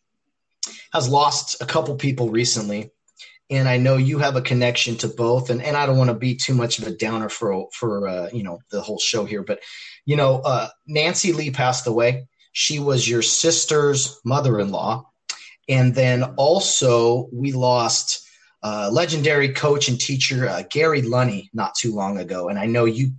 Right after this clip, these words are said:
you not only played for Gary Lunny in high school, but Bob Lunny, uh, Gary's youngest son, was in your class as well. So there's a little tighter connection to, to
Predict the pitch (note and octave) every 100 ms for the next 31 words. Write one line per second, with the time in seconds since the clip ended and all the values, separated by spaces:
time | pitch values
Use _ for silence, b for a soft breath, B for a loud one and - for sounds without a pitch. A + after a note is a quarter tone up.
0 | - C#3 C#3+ C#3 C3+ A#2 A2 - C3+ E3
1 | E3+ C3 A2+ A2+ G#2+ G#2 G#2+ G#2+ G#2+ B
2 | B B - A#2 A2 A#2 A2 - B2 A2+
3 | A2+ B B - G#2+ A#2+ A2+ - b b
4 | B2 A#2+ C3 D#3 C#3 C3 B2 B2 - A2+
5 | G2+ - C#3+ C#3 B2 - B2+ D3 C3 -
6 | - F3 D#3+ B2 B2 _ _ _ _ -
7 | D3 D3 B2+ D3+ D3 C#3 C3 C3 A#2+ B2
8 | - G#2+ A#2 C3 A#2+ - C3 C#3+ C3+ D#3
9 | F3+ F3 - - D3+ E3 D3 - B2+ C3
10 | C3 - B2 - B2 G#2+ - B B -
11 | D3+